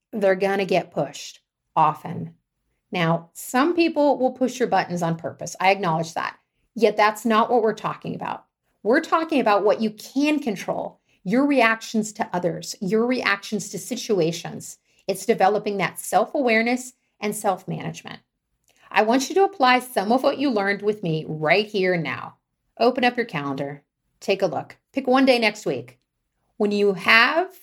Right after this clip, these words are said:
a look at what's going on that day, the topics, projects, people, meetings, and everything, I want you to just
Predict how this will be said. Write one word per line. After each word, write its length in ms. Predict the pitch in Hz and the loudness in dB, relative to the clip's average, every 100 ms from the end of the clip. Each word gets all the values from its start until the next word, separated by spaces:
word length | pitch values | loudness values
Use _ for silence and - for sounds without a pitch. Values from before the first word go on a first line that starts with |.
| - - - | -10 -2 0
a 80 | |
look 380 | 226 214 214 - - | 2 4 4 2 2
at 380 | 170 170 202 220 | 4 6 4 0
what's 160 | 220 | -2
going 260 | - 214 240 | 0 0 0
on 200 | 196 208 | 0 0
that 200 | 240 - | -2 -2
day, 500 | - 143 151 311 - _ _ _ | -2 -2 -4 -4 -8 _ _ _
the 80 | 208 | -8
topics, 560 | - 220 214 214 214 - | 4 6 6 0 -4 -4
projects, 600 | - 202 202 208 208 - | 2 2 2 0 0 -6
people, 420 | - 208 214 208 | -4 -2 0 0
meetings, 680 | 196 190 190 190 190 190 - | 0 0 0 0 -2 -4 -4
and 120 | 175 | -2
everything, 720 | 165 180 175 170 165 170 175 | 0 -2 -4 -2 0 -2 -6
I 380 | _ _ _ _ | _ _ _ _
want 160 | 311 320 | -10 -4
you 60 | 466 | -2
to 100 | 370 | -2
just 260 | 339 - | -2 -8